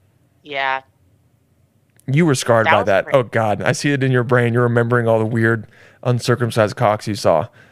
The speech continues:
Speaker 2: <laughs>
Speaker 1: So many.
Speaker 2: So many. But
Speaker 1: Well,
Speaker 2: yeah,
Speaker 1: one
Speaker 2: ooVoo.
Speaker 1: time
Speaker 2: Uh-huh. Go for it.
Speaker 1: I
Speaker 2: What?
Speaker 1: flashed.
Speaker 2: Oh, you did?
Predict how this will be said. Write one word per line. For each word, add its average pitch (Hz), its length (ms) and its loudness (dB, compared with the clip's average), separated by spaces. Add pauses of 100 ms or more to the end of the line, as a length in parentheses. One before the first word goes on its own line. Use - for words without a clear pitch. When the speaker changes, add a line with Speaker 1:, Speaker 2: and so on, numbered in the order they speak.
(240)
Speaker 2:
<laughs> 156 320 -2 (160)
Speaker 1:
So - 240 -16 (120)
many. 135 420 -14
Speaker 2:
So 110 260 0
many. 98 240 -2 (100)
But 135 120 2
Speaker 1:
Well, - 40 0
Speaker 2:
yeah, 143 140 2
Speaker 1:
one 175 260 -4
Speaker 2:
ooVoo. 139 180 0
Speaker 1:
time 208 260 -2 (260)
Speaker 2:
Uh-huh. 131 300 2
Go 117 180 2
for 120 240 2
it. 175 80 -8 (960)
Speaker 1:
I 135 100 0
Speaker 2:
What? 135 100 2
Speaker 1:
flashed. - 520 -8 (360)
Speaker 2:
Oh, 147 140 2
you 156 140 -2
did? 180 500 -2